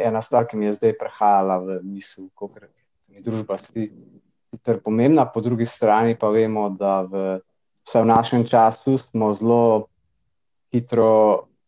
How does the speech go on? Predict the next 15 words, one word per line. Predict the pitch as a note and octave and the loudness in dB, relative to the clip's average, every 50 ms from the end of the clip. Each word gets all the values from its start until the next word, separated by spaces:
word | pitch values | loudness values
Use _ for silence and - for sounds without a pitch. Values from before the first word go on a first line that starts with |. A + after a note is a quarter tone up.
| _ _ _ _ - | _ _ _ _ -14
hočemo | - - B2 A#2 A#2 - A#2 A2+ A2 G#2+ | -4 -2 -2 -2 0 0 0 2 2 2
braniti | G2+ A#2 A2+ A2+ A2 A2 G#2+ G#2+ | 2 2 2 4 4 2 0 0
same | - A#2 A2 A2 G#2+ | 0 0 0 0 0
sebe | - - A#2+ A2 G#2 A2 G#2+ | -2 2 2 2 4 4 2
in | G#2 G#2 | 0 0
svoj | - - A2+ G#2+ G2+ | -2 0 0 0 0
prostor. | - - G2+ F#2+ F#2+ - - - A2+ A#2+ C#3 C#3+ - _ _ _ _ _ _ _ _ _ _ _ _ _ _ _ _ _ _ - | 0 0 0 0 -2 -2 -4 -4 -4 -4 -4 -4 -10 _ _ _ _ _ _ _ _ _ _ _ _ _ _ _ _ _ _ -4
Eh, | G#2 G2 G2+ G2+ G2 G2 G2 G2 F#2+ F#2+ F2+ - - | 0 0 2 4 4 4 2 2 2 0 -2 -4 -8
in | G#2 G2+ G2 G2 G2 | -10 -6 -4 -2 -2
nas | G2+ G2+ G2 F#2 - - - | 0 -2 -2 -4 -6 -6 -2
družba | B2 A#2+ A#2 A2+ G#2 A2 G#2 | 0 0 0 0 0 -2 -2
tudi | - - B2 A#2+ _ - - - - - _ _ G2 _ | -2 -4 -6 -6 _ -14 -20 -20 -20 -20 _ _ -16 _
bolj | - A2+ A2+ A2 A2 G#2+ G#2 G2+ F#2 - - - - - - | 0 2 2 2 4 2 2 0 -2 -6 -14 -20 -20 -20 -16
skoraj | - - G#2+ G#2 G#2 G2+ | -8 -6 -2 -2 -2 0
da | F#2+ G2+ G2+ | 0 2 2